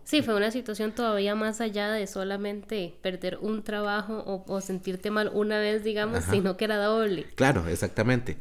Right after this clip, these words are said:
Speaker 2: Mi confianza en Dios se vino abajo,
Speaker 1: Ujú.
Speaker 2: ¿verdad? En ese momento, porque dije, "Pucha, eh, eh, ¿qué pasó?
Speaker 1: Ujú.
Speaker 2: Eh,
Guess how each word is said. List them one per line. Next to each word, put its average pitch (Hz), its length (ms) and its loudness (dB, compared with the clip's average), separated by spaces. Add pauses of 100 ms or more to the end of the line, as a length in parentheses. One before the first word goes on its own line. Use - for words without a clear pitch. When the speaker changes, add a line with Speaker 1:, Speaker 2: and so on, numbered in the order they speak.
(460)
Speaker 2:
Mi 143 140 8
confianza 139 500 8
en 143 100 6
Dios 127 240 6
se 120 80 6
vino 104 200 6
abajo, 101 440 6 (300)
Speaker 1:
Ujú. 202 400 -6
Speaker 2:
¿verdad? 92 180 2
En 117 60 2
ese 98 140 2
momento, 110 420 2
porque - 240 -4
dije, 95 180 2
"Pucha, - 420 -4 (1080)
eh, 80 380 0
eh, 80 280 -4
¿qué - 120 -2
pasó? 95 340 -2 (400)
Speaker 1:
Ujú. 214 340 -6 (280)
Speaker 2:
Eh, 80 340 -2